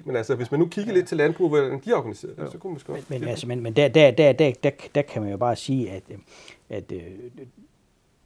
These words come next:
Speaker 2: jeg skal ikke sige, at det ikke kan ske inden for fiskeri, ikke også det? Men du har, du har bare en, en, en anden, en anden, anden flow i det gennem det, din, din, din fiskeaktion og det, din, din fiskeeksportør, ikke også det, som,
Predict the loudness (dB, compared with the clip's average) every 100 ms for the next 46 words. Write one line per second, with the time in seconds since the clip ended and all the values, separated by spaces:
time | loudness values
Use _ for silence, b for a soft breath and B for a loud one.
0 | _ _ _ -4 -4 -2 -6 -4 -2 -2
1 | 0 -4 -4 -12 -8 -6 -8 -14 -18 -14
2 | -12 -12 -12 -16 -18 -20 b b b -6
3 | -4 -2 -4 -4 -2 2 2 4 0 0
4 | -4 -10 -14 -12 -12 -10 -10 -10 -10 -6
5 | -4 -4 -6 -14 -8 -6 -6 -6 -10 -6
6 | -4 -6 2 6 6 4 -2 -4 -4 -6
7 | -8 -12 -12 -12 -12 -12 -12 -14 -14 -14
8 | -14 -16 -14 -6 -6 -6 -12 -10 -10 -10
9 | -12 -14 -14 -12 -14 -16 b b b -10
10 | -6 -6 -6 -10 -14 -16 -16 -12 -10 -10
11 | -12 -12 -12 -14 -12 -14